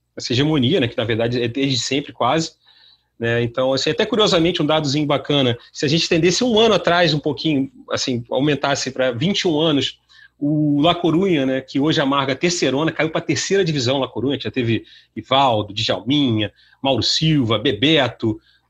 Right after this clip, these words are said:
Juan Fran, não o Juan Fran de São Paulo, o Juan Fran espanhol, jogadoraço, camisa dez, enfim, essa aí é velharaça essa.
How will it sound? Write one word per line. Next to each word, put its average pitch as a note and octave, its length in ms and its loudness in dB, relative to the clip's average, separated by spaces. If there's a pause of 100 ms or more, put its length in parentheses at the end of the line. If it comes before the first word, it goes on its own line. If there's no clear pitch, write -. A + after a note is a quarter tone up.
(140)
Juan C3+ 140 2
Fran, D#3 400 2
não C#3+ 180 2
o E3+ 40 2
Juan C#3+ 140 2
Fran C#3+ 160 -4
de C#3 60 -8
São A#2 100 -2
Paulo, C3 300 0
o - 40 -4
Juan A#2 80 0
Fran B2 280 -2 (220)
espanhol, A#2+ 460 0
jogadoraço, A#2+ 560 0
camisa A#2 240 -2
dez, D3+ 200 0 (200)
enfim, C3+ 380 -2
essa G2 180 -6
aí C3 80 2
é E3 160 -4
velharaça A2+ 560 -2
essa. - 180 -8